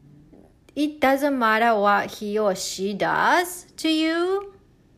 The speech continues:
If you have this strong boundary of, "Okay, I don't care if he texts me, calls me,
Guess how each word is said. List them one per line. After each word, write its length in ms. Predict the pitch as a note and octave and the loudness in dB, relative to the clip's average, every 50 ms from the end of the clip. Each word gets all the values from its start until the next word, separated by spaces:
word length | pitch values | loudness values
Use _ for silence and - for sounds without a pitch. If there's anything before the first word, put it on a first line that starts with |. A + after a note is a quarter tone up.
| _ _ _ _ _ _ _ | _ _ _ _ _ _ _
If 320 | - C4+ C#4 C4+ - - | 0 0 0 0 0 -6
you 380 | B3 A3+ A3 A3 B3 C4+ C#4 C4+ | -10 -8 -6 -4 -2 0 0 0
have 480 | A3 A#3 C#4+ C#4 C#4 C4+ A3 G#3+ G3 | 0 2 2 4 4 2 2 -2 -6
this 180 | G#3+ A3 G#3 - | -6 -8 -6 -6
strong 640 | - - - - - A#3 A#3 A3+ A#3+ B3 C4 B3+ G3+ | -6 -8 -8 -6 -2 0 0 2 0 0 -2 -4 0
boundary 560 | G3+ G#3 G3+ G#3+ A3 A3+ A#3 A3 G#3 G#3 G3 | 2 2 2 2 0 -2 -2 0 0 -2 -2
of, 380 | - - G3 F#3 F3+ F3+ F3 - - - - - _ | 0 2 4 4 4 2 0 -4 -16 -20 -20 -20 _
"Okay, 280 | - A#3 A#3 - C4 C4 | -6 -6 0 2 4 4
I 240 | A#3+ - A3 B3 | 4 4 4 4
don't 200 | B3+ C4 C4 C4 | 2 2 0 -2
care 160 | B3+ C4+ B3+ A3+ | -2 -2 -2 -2
if 220 | G#3 A3 G#3 - | -2 -4 -8 -10
he 160 | - F#3 F3 | -12 -12 -12
texts 400 | F3 - C#4+ E4 E4 - - - | -6 -2 -2 -2 -2 -6 -10 -12
me, 380 | D#4+ E4+ E4 E4 D#4+ D4+ - - | -10 -10 -8 -8 -8 -10 -10 -16
calls 460 | - - A3 A#3+ B3+ C#4+ D4+ D4 - | -6 -2 0 2 4 2 2 0 -4
me, 400 | D#4 D#4 D#4+ D#4 D#4 D#4 D4+ D4+ | -6 -6 -6 -6 -6 -8 -10 -12